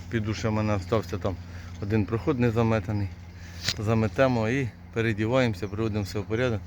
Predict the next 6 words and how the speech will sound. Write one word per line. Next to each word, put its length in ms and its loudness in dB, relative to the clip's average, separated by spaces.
і 60 -2
працюємо 480 0
далі. 300 2
Надо 240 -2
передіться, 580 2
обтертися, 640 -2